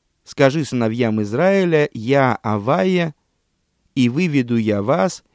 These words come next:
из-под тягот Египта», и так далее. «И возьму я себе вас народом, и узнаете вы, что я Авая».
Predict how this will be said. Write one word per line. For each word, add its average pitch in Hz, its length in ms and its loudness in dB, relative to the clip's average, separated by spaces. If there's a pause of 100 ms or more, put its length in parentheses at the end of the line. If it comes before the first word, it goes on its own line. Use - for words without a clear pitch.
(140)
из-под - 440 -4
тягот 127 420 0
Египта», 151 500 -4
и - 140 -6
так 123 180 -4
далее. 98 260 -8 (1040)
«И 139 140 2
возьму 131 500 2
я 127 200 0
себе 117 440 0
вас 151 380 -2
народом, 180 720 0 (840)
и 143 100 0
узнаете 123 840 2
вы, 190 200 -2
что 143 200 -4
я 135 400 0 (100)
Авая». 104 500 -2